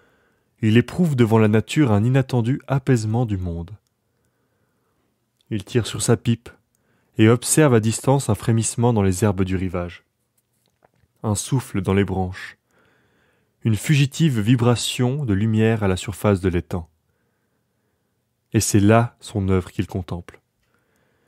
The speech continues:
Car ce qu'il dépose jour après jour sur la toile,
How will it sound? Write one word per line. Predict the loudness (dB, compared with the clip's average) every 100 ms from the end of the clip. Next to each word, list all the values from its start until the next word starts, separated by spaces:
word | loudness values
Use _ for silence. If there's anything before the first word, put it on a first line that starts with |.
| _ _ 0
Car | 0
ce | 2
qu'il | 0 2
dépose | 2 2 2 2 0
jour | 2 4 4
après | 0 -2
jour | 0 -2 -2
sur | -2
la | -2
toile, | 0 -2 -2 -4